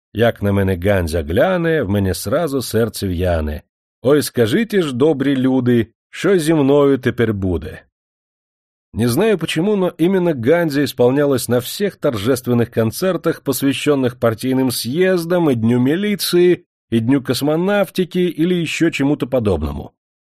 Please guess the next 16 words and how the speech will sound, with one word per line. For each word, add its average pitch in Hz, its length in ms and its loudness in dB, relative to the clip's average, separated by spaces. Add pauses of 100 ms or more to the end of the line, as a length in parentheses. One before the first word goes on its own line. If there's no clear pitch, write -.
Причем 151 460 0
исполнительница 127 960 0
во 92 100 -2
всех - 280 -4
случаях 135 540 -2
и 107 40 -6
во 98 120 0
все 117 220 -2
времена 107 500 0 (320)
была 170 220 2
как 101 240 -2
будто 120 320 0
одна 101 320 0
и 95 40 -2
та 80 240 -2
же. - 200 -14